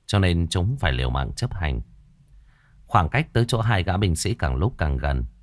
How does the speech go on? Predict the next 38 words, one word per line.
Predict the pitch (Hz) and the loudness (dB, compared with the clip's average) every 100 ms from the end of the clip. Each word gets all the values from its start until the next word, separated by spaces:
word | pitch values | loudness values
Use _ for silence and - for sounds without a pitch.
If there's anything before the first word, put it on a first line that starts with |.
| - | 0
Bây | 110 113 | 2 4
giờ | 92 71 69 | 4 2 2
bọn | 85 65 - | 0 0 0
tôi | 104 98 | 0 0
chỉ | 64 | -2
còn | 67 64 | -4 -4
cách | 113 - | -4 -4
chúng | 104 104 165 - - - _ | -2 -2 -4 -10 -20 -20 _
chừng | - 90 78 | 0 2 4
hơn | 98 101 | 4 2
một | 80 65 | 0 0
mét. | 90 160 - - - _ _ _ - | 0 0 -4 -18 -20 _ _ _ -4
Chỉ | 107 | 0
cần | 104 98 | 2 4
bước | 156 - | 2 2
thêm | 127 | 2
hai | 113 110 | 4 4
bước | 139 160 | 2 2
nữa | 123 113 | 2 4
là | 139 67 | 2 2
sẽ | - | -2
tới | - 104 - | -2 -2 0
cửa | 80 62 | 0 0
địa | 65 | -2
lao. | 57 90 95 - - _ _ _ - - _ - - | 0 0 0 -4 -14 _ _ _ -20 -20 _ -20 -14
Hai | - 107 | 0 2
gã | 82 87 | 4 2
binh | 92 | 2
sĩ | 80 87 76 | 0 -2 0
đó | 87 90 113 | 0 2 0
vẫn | 107 127 | 0 2
không | 107 85 | 2 2
hề | 65 | 0
có | - | -2
một | 104 73 | -2 -2
chút | - - | -4 -2
phản | 76 57 | -2 -2
ứng. | 76 98 | -2 -2